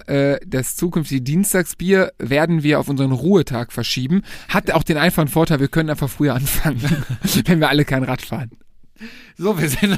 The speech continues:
Speaker 2: vom, vom Gefühl sind wir drauf gekommen. Wovon wird, äh, Gefühl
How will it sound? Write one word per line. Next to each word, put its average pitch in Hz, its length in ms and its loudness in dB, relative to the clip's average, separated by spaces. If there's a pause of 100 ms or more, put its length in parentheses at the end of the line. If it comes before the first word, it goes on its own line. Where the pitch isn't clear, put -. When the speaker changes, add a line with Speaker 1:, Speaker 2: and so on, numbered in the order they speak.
Speaker 2:
vom, 185 340 0 (160)
vom 208 220 0
Gefühl 185 560 0 (260)
sind 175 140 -4
wir 180 80 2
drauf 160 300 -2
gekommen. 165 460 -6 (1080)
Wovon 220 540 0
wird, 196 440 -4
äh, 175 200 -2
Gefühl 214 680 0